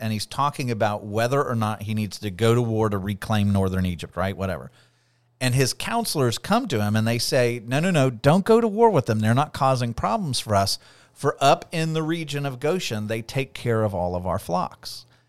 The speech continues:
And so there's a little historical nugget that even down in Thebes and Memphis, where the pharaohs reigned later,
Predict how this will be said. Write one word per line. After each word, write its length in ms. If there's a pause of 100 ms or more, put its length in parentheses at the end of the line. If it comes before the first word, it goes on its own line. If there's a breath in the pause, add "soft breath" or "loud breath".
(220)
And 140
so 640
there's 180
a 60
little 240
historical 600
nugget 480
that 240
even 460
down 380
in 160
Thebes 440
and 160
Memphis, 460
where 180
the 120
pharaohs 560
reigned 320
later, 420